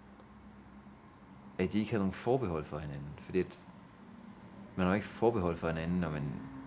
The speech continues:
endelig elsker. Og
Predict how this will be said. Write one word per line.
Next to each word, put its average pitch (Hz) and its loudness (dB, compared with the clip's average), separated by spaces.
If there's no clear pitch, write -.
endelig 95 4
elsker. - -4
Og 92 6